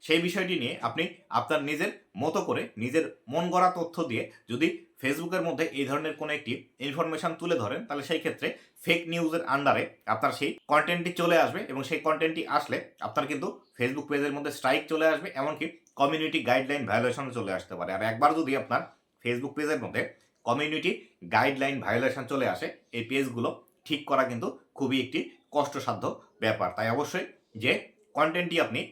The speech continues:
Facebook-এর মধ্যে পাবলিশ করবেন, সেই কনটেন্টটির যাতে অবশ্যই সত্যতা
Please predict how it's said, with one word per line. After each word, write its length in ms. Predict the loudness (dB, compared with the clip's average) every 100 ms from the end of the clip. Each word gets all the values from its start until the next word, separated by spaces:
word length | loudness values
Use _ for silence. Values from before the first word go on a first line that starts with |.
| _ _ 0
Facebook-এর 420 | 0 2 0 0
মধ্যে 140 | 0 0
পাবলিশ 260 | 0 0 -4 -4
করবেন, 220 | -4 -4 -8 _ -8
সেই 140 | -2 2
কনটেন্টটির 500 | 4 4 0 -2 2
যাতে 180 | 2 2 -6 _ _ -2
অবশ্যই 320 | 0 0 -6 -8 _ _ -2
সত্যতা 380 | 0 0 0 0